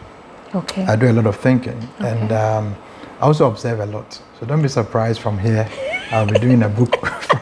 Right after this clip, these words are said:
Speaker 2: my experience here. You know, I do a lot of observation.
Speaker 1: <laughs> Okay.
Speaker 2: And, um, so I'll say from my experiences, from my observations,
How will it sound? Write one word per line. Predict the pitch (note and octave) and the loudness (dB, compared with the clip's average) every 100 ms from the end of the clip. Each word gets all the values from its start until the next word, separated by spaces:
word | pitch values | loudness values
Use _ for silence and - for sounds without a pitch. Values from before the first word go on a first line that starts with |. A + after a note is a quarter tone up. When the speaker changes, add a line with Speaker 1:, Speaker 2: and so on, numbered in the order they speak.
| - | -2
Speaker 2:
my | D3+ | -4
experience | A2+ - - D3 C3 A#2 | -4 -8 -4 -4 -2 -4
here. | A#2 - - - - - | -10 -16 -20 -18 -18 -8
You | A#2+ | -4
know, | A#2 | -2
I | |
do | A#2+ C#3+ D#3 | -2 2 4
a | |
lot | B2+ B2 | 4 0
of | A2+ | -2
observation. | A2+ A2+ A2 A#2 B2 - G2+ G2+ | -6 -6 -4 2 2 2 -4 -10
Speaker 1:
<laughs> | - - | -10 -8
Okay. | D4 C#4 - C4 | -8 -8 -6 -6
Speaker 2:
And, | - A2+ A2 G#2 | -4 -6 -8 -6
um, | A2 G#2+ G#2 G#2 | -4 -4 -6 -8
so | - C3 A#2+ A2+ | -12 -6 -4 -4
I'll | - A2+ | -4 -6
say | - C3 | -4 -4
from | A#2+ G#2+ | -4 -6
my | G2+ | -8
experiences, | G2 - - C#3+ C#3 C3 B2+ C3+ B2+ B2+ B2 | -12 -8 2 4 6 4 2 0 0 0 -4
from | - A2 | -6 -4
my | A#2 | -4
observations, | A2 - G#2+ B2+ C3 - B2+ B2+ A2+ | -6 -4 0 2 2 4 2 2 -2